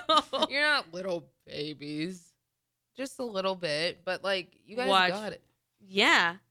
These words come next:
Speaker 2: We're little babies going into the big world. We're gonna destroy them.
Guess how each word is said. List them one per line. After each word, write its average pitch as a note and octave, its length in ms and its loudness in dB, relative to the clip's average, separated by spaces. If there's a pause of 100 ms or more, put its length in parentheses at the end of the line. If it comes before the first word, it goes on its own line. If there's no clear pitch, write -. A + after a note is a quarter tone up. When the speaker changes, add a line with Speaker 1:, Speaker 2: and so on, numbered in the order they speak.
(240)
Speaker 2:
We're G#3+ 120 -6
little A3 200 0
babies G#3+ 500 -2
going A3 260 2
into G#3+ 140 -2
the G3 60 -12
big G3+ 380 -2
world. D3 280 -2
We're - 60 -20
gonna - 140 -8
destroy - 720 -4
them. F4+ 140 -6